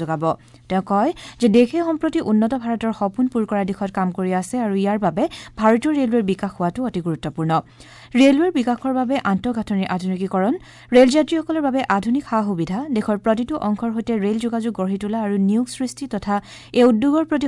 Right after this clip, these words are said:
সমৰ্থন আগবঢ়োৱা, এই চাৰিটা মূল বিষয়ৰ কথা উল্লেখ কৰি প্ৰধানমন্ত্ৰীয়ে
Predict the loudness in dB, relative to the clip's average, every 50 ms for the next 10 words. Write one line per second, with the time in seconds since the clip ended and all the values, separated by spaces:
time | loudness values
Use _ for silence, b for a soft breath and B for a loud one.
0 | -2 0 0 0 0 0 0 -4 -2 0 -2 -2 -2 -4 -6 -4 -4 -4 -4 -4
1 | -2 -2 -2 -2 -2 -2 -2 -2 -2 -2 0 0 0 2 2 0 0 -2 -4 -4
2 | -4 -8 -8 -8 -8 -8 -6 -4 -4 -2 -4 -4 -4 -2 -2 0 0 -2 B B
3 | B B B B 0 2 2 2 2 2 0 0 2 0 -2 0